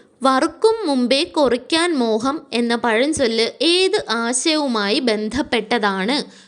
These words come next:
ഓപ്ഷൻ എ ഉത്സാഹശീലം, ബി അധ്വാനിക്കാനുള്ള മടി, സി ക്ഷമയില്ലായ്മ, ഡി കാര്യപ്രാപ്തി. ഇത് ഈസിയാണല്ലേ? ഓപ്ഷൻ സി ആണ് ആൻസർ, ക്ഷമയില്ലായ്മയെ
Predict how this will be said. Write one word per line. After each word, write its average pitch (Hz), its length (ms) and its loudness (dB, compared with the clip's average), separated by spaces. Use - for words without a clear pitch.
ഓപ്ഷൻ 277 380 -2
എ - 20 0
ഉത്സാഹശീലം, 269 1040 -2
ബി 254 100 0
അധ്വാനിക്കാനുള്ള 277 880 -2
മടി, 208 280 -2
സി 370 140 2
ക്ഷമയില്ലായ്മ, 247 920 0
ഡി 262 100 -2
കാര്യപ്രാപ്തി. 233 720 -2
ഇത് 349 160 0
ഈസിയാണല്ലേ? 247 640 -2
ഓപ്ഷൻ 262 360 -6
സി 247 140 -4
ആണ് 214 200 0
ആൻസർ, 285 320 -2
ക്ഷമയില്ലായ്മയെ 240 1000 -2